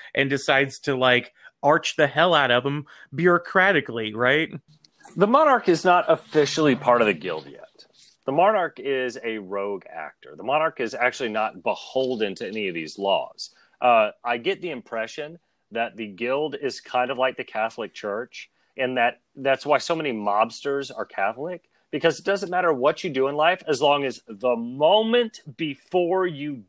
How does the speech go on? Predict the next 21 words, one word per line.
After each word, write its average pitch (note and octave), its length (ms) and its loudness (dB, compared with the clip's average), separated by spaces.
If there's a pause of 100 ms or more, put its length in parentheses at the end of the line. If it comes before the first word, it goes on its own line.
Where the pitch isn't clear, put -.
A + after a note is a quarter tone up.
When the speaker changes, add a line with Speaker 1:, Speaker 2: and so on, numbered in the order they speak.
Speaker 2:
die, G#2+ 500 2 (720)
you A#2 120 -10
just B2+ 220 -8
say, B2+ 340 -2 (500)
"My G2 420 -4
bad," B2+ 520 0 (500)
Speaker 1:
<laughs> - 160 -6
Speaker 2:
right? A#2+ 360 -2 (600)
And C#3 140 -6
it's C#3+ 160 -8
kind F#3+ 220 -2
of G3 80 -6
the F3 80 -4
same D#3+ 420 -4
thing D3 560 -6
with B2 460 -2
the A#2+ 100 -6
guild. G#2+ 440 -4 (480)
It C#3+ 120 -6
doesn't G3+ 300 0
matter F#3+ 360 0